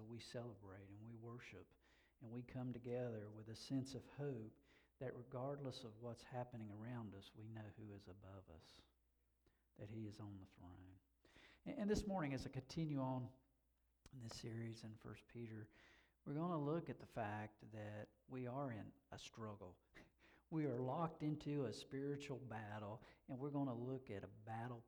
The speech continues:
plan in facing that enemy that we know as the devil, many names. He is opposed to God, and thus he's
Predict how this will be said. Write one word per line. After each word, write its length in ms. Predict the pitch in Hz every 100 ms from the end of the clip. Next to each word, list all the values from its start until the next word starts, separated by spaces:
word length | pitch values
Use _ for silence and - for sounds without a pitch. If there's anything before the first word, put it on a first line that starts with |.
| -
plan 460 | 98 95 90 90 92 - - -
in 240 | 123 107 107 -
facing 600 | 123 131 - 127 123 123
that 320 | 110 107 107 -
enemy 640 | 113 107 101 95 90 98 - _ _ _ _ _ _ -
that 100 | 113 -
we 160 | 127 120
know 400 | 113 104 107 110
as 80 | 113
the 140 | - 104
devil, 420 | 113 110 104 101
many 180 | 110 113
names. 540 | 113 104 107 104 113 - - - - -
He 200 | 131 120
is 140 | 120
opposed 500 | 120 - 131 135 131
to 80 | 131
God, 420 | 127 120 110 113
and 160 | 113 104
thus 220 | 113 110
he's 160 | 120